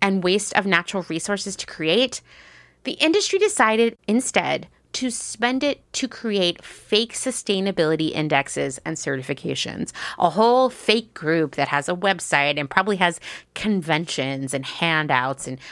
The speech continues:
probably gives away tote bags and t-shirts at every meeting, right? No matter what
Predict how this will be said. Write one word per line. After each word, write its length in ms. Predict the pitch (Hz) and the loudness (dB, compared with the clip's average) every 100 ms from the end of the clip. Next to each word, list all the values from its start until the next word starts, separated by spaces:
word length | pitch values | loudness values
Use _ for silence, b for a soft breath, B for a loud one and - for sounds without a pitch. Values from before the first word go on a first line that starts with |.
| B | B
probably 260 | - 190 208 | 0 2 2
gives 180 | 190 | 0
away 200 | 190 180 | 0 0
tote 360 | 180 - 170 165 | -2 -4 -4 -2
bags 320 | 156 160 156 | 0 0 -2
and 140 | 151 135 | -2 -2
t-shirts 560 | 160 151 - 139 - - | -4 -4 -4 -6 -6 -2
at 80 | 147 | 2
every 260 | 147 151 | 2 0
meeting, 380 | 147 139 117 - | -4 -4 -8 -6
right? 400 | 147 147 156 175 _ B B B B B B B B | 0 2 2 -2 _ B B B B B B B B
No 80 | 226 | 4
matter 260 | 247 320 392 | 6 4 2
what 680 | 214 165 190 151 - - | 0 4 4 4 -2 -8